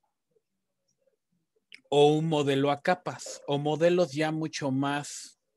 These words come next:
de este lado, de la industria, que es, por ejemplo, microservicios. Empiezo a generar un servicio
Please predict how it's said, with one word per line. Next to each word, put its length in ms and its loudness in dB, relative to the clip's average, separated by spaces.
de 160 -4
este 240 0
lado, 380 0
de 120 -6
la 100 -4
industria, 580 -4
que 140 -2
es, 120 -4
por 160 -4
ejemplo, 500 -6
microservicios. 1160 -8
Empiezo 380 0
a 40 -2
generar 480 0
un 120 -4
servicio 760 -4